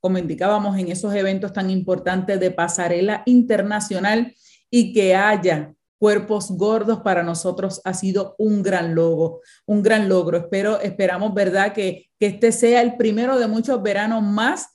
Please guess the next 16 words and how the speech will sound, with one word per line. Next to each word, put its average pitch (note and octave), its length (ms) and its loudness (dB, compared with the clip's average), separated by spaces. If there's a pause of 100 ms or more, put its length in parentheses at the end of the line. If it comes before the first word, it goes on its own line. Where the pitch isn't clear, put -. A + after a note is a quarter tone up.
(240)
donde G3+ 320 -2
veamos G3+ 340 2
estos B3 420 0
cuerpos B3+ 560 2
gordos B3 440 0
luciéndose C4 1000 0
en A3+ 80 0
las A3 160 -2
pasarelas, A3+ 840 0 (160)
siendo B3+ 500 4
portadas A#3+ 880 0
de G3+ 160 -2
revistas. F#3+ 840 -2 (200)
Así F#3+ 320 -4
que, B3+ 300 2
mm, A3+ 520 4